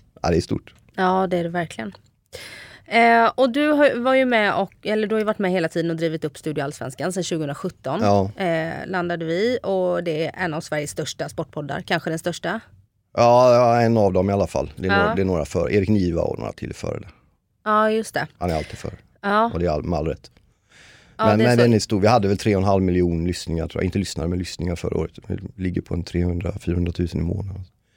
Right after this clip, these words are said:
Speaker 2: Ja,
Speaker 1: Så
Speaker 2: det
Speaker 1: den är, den är för stor. Men vi jobbar ju dygnet runt också.
Speaker 2: Ja. Är det ett heltidsjobb för dig?
Speaker 1: Ja.
Speaker 2: Ja, det är det.
Speaker 1: Ja.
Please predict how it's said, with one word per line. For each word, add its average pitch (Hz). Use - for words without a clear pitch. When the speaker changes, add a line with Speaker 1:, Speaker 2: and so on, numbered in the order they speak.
Speaker 2:
Ja, 185
Speaker 1:
Så -
Speaker 2:
det 101
Speaker 1:
den 101
är, 90
den 98
är 104
för -
stor. 92
Men 104
vi 110
jobbar 101
ju 107
dygnet 104
runt 90
också. 82
Speaker 2:
Ja. -
Är 214
det 220
ett 233
heltidsjobb 208
för 208
dig? 156
Speaker 1:
Ja. 160
Speaker 2:
Ja, 190
det 185
är 180
det. 175
Speaker 1:
Ja. 90